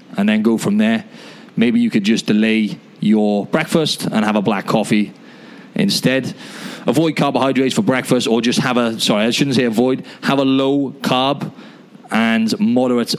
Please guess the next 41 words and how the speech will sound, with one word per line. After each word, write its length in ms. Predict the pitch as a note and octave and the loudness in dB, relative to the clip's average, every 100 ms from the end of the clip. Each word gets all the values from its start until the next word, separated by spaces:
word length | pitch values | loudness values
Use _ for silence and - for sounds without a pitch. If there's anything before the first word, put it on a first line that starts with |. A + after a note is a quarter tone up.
| - | 0
protein, 480 | A#2+ G#2+ A2+ A2+ A2+ | 0 2 2 0 -2
high 320 | - - B2 | -6 0 0
fat 320 | A2+ A#2+ G2+ | 0 -2 0
breakfast. 580 | - G#2+ - A2 - - - - | 0 -2 0 0 -2 -8 -14 -4
Include 360 | A#2 A2+ C3 A#2+ | -2 2 2 2
eggs 240 | B2 B2+ | 0 0
in 100 | B2 | 0
your 80 | A#2+ | 2
breakfast, 360 | C3 D3+ A2 - | 0 0 -2 2
basically, 440 | A2 G#2 D3 E3 - - | 0 2 0 -2 -6 -6
if 100 | F#2+ | -2
you 60 | A2 | 0
can, 200 | B2 A#2 | 2 2
most 220 | A#2 - | 0 2
days 180 | A#2 G#2 | 2 2
of 40 | |
the 60 | G#2 | 2
week. 300 | A#2+ B2+ - - - - - - - - - - | 2 0 -8 -12 -12 -12 -12 -12 -14 -18 -20 -10
They 300 | - B2 B2+ | -2 0 0
help 240 | A#2 A2+ | 0 0
a 40 | A#2 | 2
lot 300 | A#2+ A2+ - | 0 0 0
satiating, 760 | C#3+ C#3+ - C#3+ C3+ C#3+ C#3 - - | 2 2 0 0 0 -2 -6 -14 -6
and 380 | C3 D3 D3+ D3 | -2 0 0 0
don't 180 | C3+ C#3 | 0 0
store 260 | A#2+ - B2 | 0 0 0
junk 260 | A2+ A2+ A2 | 0 0 0
food 200 | A2+ A2+ | 0 2
in 140 | G#2 | 0
the 80 | G#2 | 0
house. 420 | G2 F#2 - - - - - - - | -2 -2 -2 -2 -2 -4 -10 -12 -4
And 180 | G2+ | 0
that 200 | G#2 G#2 | 0 0
is 360 | G2 G2 F#2 - - | 0 -2 -2 -6 -2
pretty 180 | - A2+ | 0 2
much 200 | G#2+ G#2 | 0 -2
it, 220 | B2+ D#3 | -2 0
really. 340 | C3 D3 G3+ G#3+ - - - - - - - | 2 2 0 -2 -10 -14 -14 -14 -14 -14 -6
Nice 200 | - E3+ | -2 0
one, 100 | F#3 D3+ | 0 2
Drew. 280 | E3+ A#3+ | 0 0